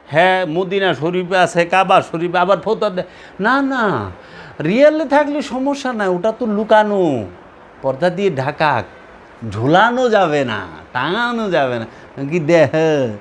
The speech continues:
হারাম তো হারামই, ওটা টাঙানেরই কি আছে আর ইয়েরই কি আছে? রিয়াল পকেটে, টাকার মধ্যে ছবি আছে না? রুপির মধ্যে ছবি আছে না? রিয়ালের মধ্যে ছবি নাই, ডলারের মধ্যে ছবি নাই?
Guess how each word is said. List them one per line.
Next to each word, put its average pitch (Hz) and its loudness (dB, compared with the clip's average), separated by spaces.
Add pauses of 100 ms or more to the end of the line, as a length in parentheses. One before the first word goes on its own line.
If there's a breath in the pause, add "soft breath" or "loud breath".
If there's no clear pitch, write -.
(880)
হারাম 247 0
তো 254 4
হারামই, 214 2
ওটা 196 0
টাঙানেরই 233 -2
কি 233 0
আছে 214 2
আর 220 4 (180)
ইয়েরই 196 2
কি 139 -2
আছে? 113 -6 (500 loud breath)
রিয়াল 214 4
পকেটে, 151 0 (260)
টাকার 196 0
মধ্যে 185 -4
ছবি 190 0
আছে 196 0
না? 226 -8 (880)
রুপির 202 2
মধ্যে 190 2
ছবি 202 0
আছে 202 2
না? 226 -2 (420)
রিয়ালের 202 4
মধ্যে 202 -4
ছবি 190 -6
নাই, 202 -4
ডলারের 196 0
মধ্যে 202 -4
ছবি 196 -6
নাই? 226 -6